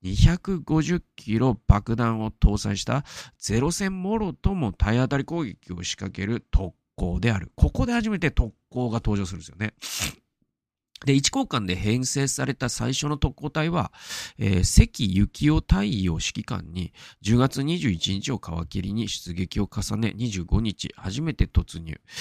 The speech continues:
えー、敵護衛空母を撃沈するなどの戦果を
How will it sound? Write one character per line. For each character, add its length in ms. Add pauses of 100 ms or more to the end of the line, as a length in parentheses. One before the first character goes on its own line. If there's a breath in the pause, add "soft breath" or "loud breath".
(140 loud breath)
え 140
ー、 40
敵 460 (440)
護 200
衛 220
空 320
母 80
を 220 (100)
撃 280
沈 300
す 140
る 80
な 120
ど 120
の 100
戦 300
果 160
を 80